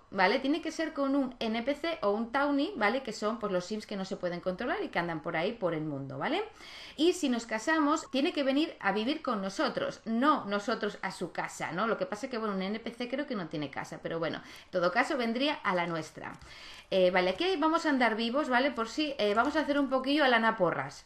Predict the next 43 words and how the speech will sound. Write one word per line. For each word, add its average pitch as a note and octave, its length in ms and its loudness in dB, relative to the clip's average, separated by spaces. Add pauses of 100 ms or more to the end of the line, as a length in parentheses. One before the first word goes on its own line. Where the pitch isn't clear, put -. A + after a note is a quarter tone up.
¿vale? A#3 300 4 (420)
Si - 200 -2
vemos C#4 320 4
que C4+ 80 2
alguien G#3+ 220 2
deja A3 240 2
la G#3 140 4
comida G3+ 340 4
así F#3 200 0
un G3+ 100 -2
poco, F4 200 6 (100)
nos G#3+ 320 2
la F#3+ 140 6
llevamos, E3 560 4
porque A3 480 0
no F3 200 -4
tenemos E3 320 -2
dinero D#3+ 300 -2
para D#3 140 -4
comer. A3+ 260 -6 (120)
Así E3+ 260 -8
que, C4+ 200 -6 (300)
lo G3+ 140 6
primero A3 300 4
de C4 140 8
todo, C4+ 360 6
mi B3 120 2
niño, C4+ 800 2
eh, G3+ 380 0
vente G#3+ 400 -2
al D#3+ 220 0
baño. A3 480 0 (560)
Y, B3 460 0
espera, G3 460 -4
¿no F#3 80 -2
hay G3 80 -2
para A3 200 -2
lavarse F3 460 -2
un F#3+ 100 -6
poquito E3+ 520 -6
las D#3 320 -6
manos? F3 480 -6
Sí. - 180 -12